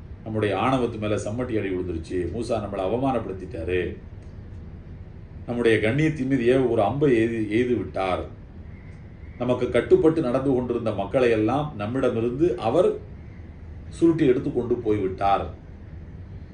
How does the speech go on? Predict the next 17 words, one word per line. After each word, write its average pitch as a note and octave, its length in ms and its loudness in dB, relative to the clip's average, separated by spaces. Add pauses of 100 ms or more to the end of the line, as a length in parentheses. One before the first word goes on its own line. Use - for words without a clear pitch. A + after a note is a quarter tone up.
(100)
என்று C#3+ 320 2
தனக்கு B2+ 400 2
ஏற்பட்ட D3 340 6
தோல்வியாகவும் A#2+ 800 2
மூசாவுக்கு C#3 500 2
கிடைத்த G#2+ 320 0
வெற்றியைப் G#2 500 -2
போலவும் G#2+ 280 0
அதை A2+ 300 0 (340)
புரிந்து F#3+ 320 2
கொண்டான். F2+ 300 -8 (840)
இப்படியெல்லாம் A2 500 4
நடக்கக்கூடாதுன்னு A#2 840 4
தான் A#2+ 200 0
மூசா G#2+ 220 -2
நபி F#2 180 -4
நினைத்தார்கள். E2+ 560 -4